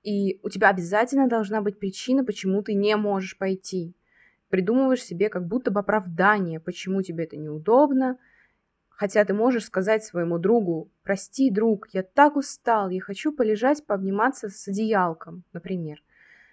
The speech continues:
И это никому не вредит, просто, эм, вот, э, это главная иллюзия, что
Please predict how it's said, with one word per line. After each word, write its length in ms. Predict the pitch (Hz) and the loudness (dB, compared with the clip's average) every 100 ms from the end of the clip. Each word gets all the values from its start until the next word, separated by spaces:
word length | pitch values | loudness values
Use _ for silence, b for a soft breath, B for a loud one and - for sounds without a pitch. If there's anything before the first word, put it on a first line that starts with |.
| b _ _ _ _ | b _ _ _ _
И 400 | 233 214 208 208 - _ | -2 0 0 -4 -10 _
это 200 | 240 254 | -2 2
никому 400 | 262 262 269 269 | 2 4 2 4
не 280 | 294 262 254 | 6 6 4
вредит, 560 | 247 247 208 220 226 - | 2 -2 -4 -4 -4 -4
просто, 800 | 202 220 226 - 220 214 208 202 _ _ _ | -4 -4 -4 -2 2 4 2 -2 _ _ _
эм, 540 | - 196 196 180 90 - _ _ _ _ _ _ _ _ _ _ _ | -12 -8 -8 -8 -12 -18 _ _ _ _ _ _ _ _ _ _ _
вот, 240 | 220 254 - | 0 2 2
э, 60 | - - | 0 0
это 180 | 277 277 | 2 4
главная 440 | 233 285 277 240 233 | 6 8 8 6 4
иллюзия, 380 | 262 269 202 196 | 6 6 4 -2
что 400 | - 202 202 | -4 -4 -4